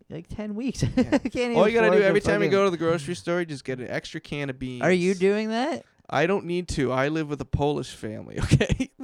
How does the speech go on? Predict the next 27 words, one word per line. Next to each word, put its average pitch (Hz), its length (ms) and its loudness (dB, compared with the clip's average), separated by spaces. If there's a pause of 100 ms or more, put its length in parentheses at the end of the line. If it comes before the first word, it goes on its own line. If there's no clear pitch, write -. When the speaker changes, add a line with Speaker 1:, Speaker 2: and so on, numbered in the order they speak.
(300)
Speaker 2:
The 160 120 -2
whole 165 200 4
basement 147 680 -2
is 123 220 -12
food, 127 500 -6 (320)
stored 123 460 -6
food, 120 400 -8
extra - 320 -16
food. 110 400 -12 (300)
Speaker 1:
You 143 180 -12
don't 131 140 -8
have 87 160 -10
enough. 82 380 -14 (360)
Speaker 2:
<laughs> 127 60 -14 (640)
Uh, 104 100 -6
w-, 87 300 -10
we 156 120 -2
have 135 240 -2 (180)
Speaker 1:
<laughs> - 180 -20
Yeah, 156 100 -2
Speaker 2:
plenty. 139 280 0
Speaker 1:
more 131 400 -8
than 117 100 -8
me. 117 140 -6 (160)
Speaker 2:
<laughs> - 460 -8
Speaker 1:
But, 117 280 -8
uh, 110 260 -6